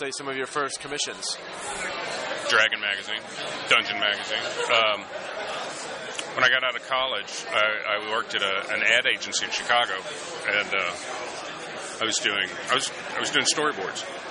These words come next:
Speaker 2: and, uh, I still came home and, and I was painting because that's what I'd done. I mean, I, I started painting when I was nine,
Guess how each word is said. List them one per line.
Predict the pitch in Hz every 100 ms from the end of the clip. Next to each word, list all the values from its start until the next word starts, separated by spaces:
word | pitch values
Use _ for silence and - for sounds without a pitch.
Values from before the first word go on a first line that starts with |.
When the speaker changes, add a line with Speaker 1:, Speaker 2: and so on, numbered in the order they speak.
| -
Speaker 2:
and, | 107 101 98
uh, | 90 87 -
I | 110
still | - 147
came | 131 127 117
home | 117 120 117
and, | 110 92 85 - - - -
and | 104
I |
was | 101 -
painting | - 185 - 87 - - - - - - - -
because | 110 - 101 98 - - - - - -
that's | -
what | 117
I'd | 117 104 -
done. | 110 104
I | 120
mean, | 123
I, | 120 120 -
I |
started | 117 - 120
painting | 139 131 107
when |
I | 98
was | 107 110
nine, | 120 92